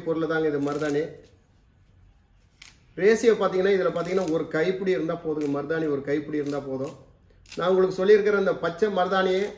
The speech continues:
அரைச்சி நிழல்ல காய வச்சு அப்படியே வடை மாதிரி எடுத்து வச்சுட்டீங்கனாலும் ஒரு சிறப்பு.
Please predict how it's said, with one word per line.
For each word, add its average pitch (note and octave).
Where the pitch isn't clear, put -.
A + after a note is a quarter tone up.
அரைச்சி F#3+
நிழல்ல F3+
காய E3
வச்சு E3+
அப்படியே D#3+
வடை D#3
மாதிரி E3+
எடுத்து D#3
வச்சுட்டீங்கனாலும் D3
ஒரு B2+
சிறப்பு. C#3